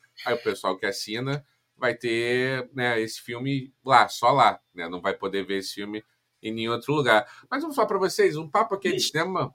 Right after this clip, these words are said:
Speaker 1: Fala, Igão, vem que tem.
Speaker 2: Eu, eu, eu queria só questionar vocês um seguinte, porque a gente tá
Speaker 1: Questiona.
Speaker 2: falando aqui, e como a gente falou no início, né? Vários pensamentos rasos e, e, e, e vambora.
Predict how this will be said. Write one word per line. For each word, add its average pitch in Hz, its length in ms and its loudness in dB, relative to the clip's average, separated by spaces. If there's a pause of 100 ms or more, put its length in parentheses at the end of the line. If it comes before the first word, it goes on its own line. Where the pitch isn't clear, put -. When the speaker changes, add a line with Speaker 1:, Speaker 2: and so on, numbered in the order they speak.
Speaker 1:
Fala, 131 240 6
Igão, 92 320 0
vem 110 140 -6
que - 100 -20
tem. - 240 -10
Speaker 2:
Eu, 277 100 4 (120)
eu, 208 160 12
eu 208 180 10
queria 202 220 8
só 208 160 2
questionar 190 540 -2
vocês 156 360 -2
um 165 100 0
seguinte, 131 520 -2
porque 104 220 -6
a - 20 0
gente 131 140 0
tá 139 80 -2
Speaker 1:
Questiona. 127 140 0
Speaker 2:
falando 127 240 -4
aqui, 156 140 2
e 135 340 2
como 139 200 0
a 135 60 4
gente 127 180 -6
falou 135 160 2
no 143 100 4
início, 123 340 -2
né? 127 200 2
Vários 123 260 4
pensamentos 127 640 -4
rasos 120 580 2
e, 123 40 -8
e, 117 760 -6
e, 120 320 -6
e 117 40 -4
vambora. 120 800 2